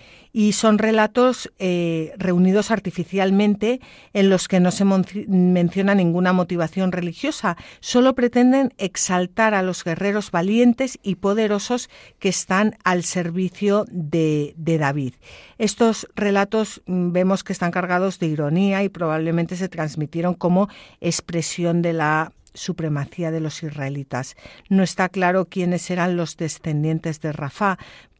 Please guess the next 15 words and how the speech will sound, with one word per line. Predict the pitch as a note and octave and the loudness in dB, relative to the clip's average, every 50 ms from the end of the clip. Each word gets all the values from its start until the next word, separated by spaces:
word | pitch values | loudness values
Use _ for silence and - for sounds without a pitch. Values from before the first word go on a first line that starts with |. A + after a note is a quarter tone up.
| _ _ | _ _
Probablemente | - F#3 F#3 E3+ E3+ E3+ F3 F3 F3 F3+ F3+ F3+ F3+ F3 E3+ - F#3 F#3+ F#3+ E3+ - _ _ _ _ _ _ _ _ | 0 2 4 4 4 4 4 4 2 2 4 4 2 0 0 0 -2 -2 -2 -4 -8 _ _ _ _ _ _ _ _
está | - F3+ - - - F3+ | -6 -6 -6 -4 -2 -2
aludiendo | F3+ F3+ F3+ F#3 F#3 F3+ F3+ F#3 F3+ F3 | 0 0 0 0 0 2 2 2 2 2
a | E3+ | 2
una | E3+ E3+ E3+ D#3 | 2 2 2 2
antigua | D#3+ D#3 - F3 E3+ F3 F3 E3+ | 0 0 -2 -2 0 2 0 0
tradición | E3+ - G3 F3+ F3+ F3+ E3 - - F3+ E3+ E3+ F3+ F#3 - - - - _ _ | 0 0 -4 -2 -2 -2 -4 -6 -4 -4 -2 -2 -2 -4 -8 -16 -20 -20 _ _
que | - F#3 | -2 -2
recordaba | F3 E3+ D#3+ - E3 D#3 D#3 D#3+ D#3 D3+ D#3 D#3+ E3 E3 E3+ F3 E3 - _ _ _ _ _ _ _ _ _ | 0 -2 -2 -2 -2 -4 -2 0 0 0 2 2 2 2 2 0 -2 -6 _ _ _ _ _ _ _ _ _
a | - E3+ F3 | -2 0 2
los | F3 E3+ F3+ F#3 - - - - | 2 2 0 0 -2 -6 -10 -10
refaítas | A#3 - F3+ F3 D#3+ - E3 D3+ E3 E3 F3 E3+ - F#3 F3+ F3+ - | -8 -6 -6 -6 -6 -4 -4 -4 -2 -2 -4 -4 -2 -4 -4 -4 -4
como | - - E3+ D#3+ D#3 | -4 -2 -2 0 -2
seres | D3 - - F3 D#3+ E3+ F3 E3+ - - | -4 -4 -6 -4 -4 -2 -4 -4 -6 -8
extremadamente | E3 - - - F3 E3 E3 D#3+ E3 E3 E3 E3+ E3+ F3 F3 E3+ - F3+ F3+ - | -8 -10 -8 -8 -4 -4 -2 -2 -2 0 0 2 2 2 0 0 -2 -4 -4 -4